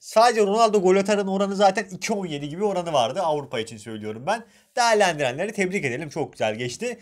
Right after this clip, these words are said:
Dünün N B A kuponu da geldi. Tekli N B A tercihleri vererek gidiyoruz. Dünden önce de gelmişti. Dün de geldi. İkide iki olarak oradan da ilerlemeye devam ettik. Ve yorumlar kısmında Herkes Açık Telegram grubumuz var. Orada da ara ara canlı bahisler, e,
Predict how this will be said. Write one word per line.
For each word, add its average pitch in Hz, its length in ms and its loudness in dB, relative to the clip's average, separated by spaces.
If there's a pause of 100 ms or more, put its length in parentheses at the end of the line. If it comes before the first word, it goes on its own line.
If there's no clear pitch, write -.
(220)
Dünün 233 180 -6
N 240 220 -4
B 269 100 -2
A 254 40 -4
kuponu 240 300 -10
da 233 100 4
geldi. 156 480 4 (220)
Tekli 226 500 0
N 214 40 -6
B 247 100 -2
A 240 60 -4
tercihleri 214 500 4
vererek 151 340 0
gidiyoruz. 139 440 -6 (260)
Dünden 214 300 0
önce 233 220 -2
de 220 100 2
gelmişti. 143 440 0
Dün 202 160 -6
de 160 80 0
geldi. 151 280 2
İkide 196 260 -8
iki 196 180 -4
olarak 123 300 -2
oradan 127 320 -2
da 208 220 2 (220)
ilerlemeye 123 600 2
devam 156 300 0
ettik. 220 420 0 (240)
Ve 240 280 6 (200)
yorumlar 214 460 2
kısmında 214 360 -2
Herkes 214 240 -2
Açık 202 220 -6
Telegram 196 440 0
grubumuz 214 440 -4
var. 233 180 4 (240)
Orada 226 300 2
da 202 80 4
ara 208 180 6
ara 208 200 6
canlı 190 300 0
bahisler, 208 540 4 (300)
e, 127 260 -4